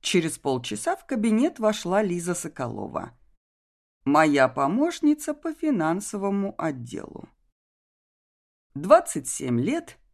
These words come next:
умная, энергичная, с острым умом и безупречным чутьём на цифры.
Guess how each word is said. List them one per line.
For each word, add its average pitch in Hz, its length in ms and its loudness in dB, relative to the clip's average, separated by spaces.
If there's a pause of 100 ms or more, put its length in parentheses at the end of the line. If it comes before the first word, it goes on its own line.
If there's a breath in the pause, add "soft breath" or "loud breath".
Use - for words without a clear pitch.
(260)
умная, 240 840 2
энергичная, - 1200 -2 (360)
с - 180 -4
острым 127 720 0
умом 262 600 2 (140)
и 269 120 4
безупречным 254 1160 4
чутьём 135 680 -2
на 131 140 -2
цифры. - 680 -14